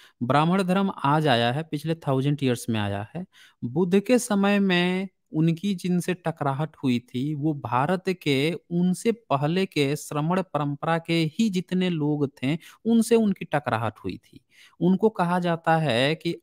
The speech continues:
अत-, अ, ये, अ, धम्मचक पवतन, उन्होंने धम्मचक का पवतन किया था। उनकी टकराहट जो है, उस समय के जितने भी विद्वान लोग थे, उनसे हुई थी।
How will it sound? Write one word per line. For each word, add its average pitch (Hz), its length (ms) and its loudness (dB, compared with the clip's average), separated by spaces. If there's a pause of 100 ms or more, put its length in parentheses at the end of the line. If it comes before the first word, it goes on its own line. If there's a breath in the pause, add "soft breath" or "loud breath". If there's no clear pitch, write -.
अत-, 165 260 -6 (100)
अ, 147 140 2
ये, 139 520 0
अ, 120 120 -2
धम्मचक 170 480 -2 (160)
पवतन, 151 480 0 (100)
उन्होंने 160 320 -2
धम्मचक 156 520 -6 (100)
का 185 100 -6
पवतन 196 540 -2
किया 101 260 -6
था। - 260 -20 (460 soft breath)
उनकी 160 320 2
टकराहट 180 680 0
जो 190 220 0
है, 151 540 0 (120)
उस - 260 -6
समय 202 280 0
के 208 180 4
जितने 175 580 -2
भी 208 180 2
विद्वान 170 420 0
लोग 175 380 -2
थे, 240 60 2
उनसे 269 480 2
हुई 113 280 0
थी। - 300 -16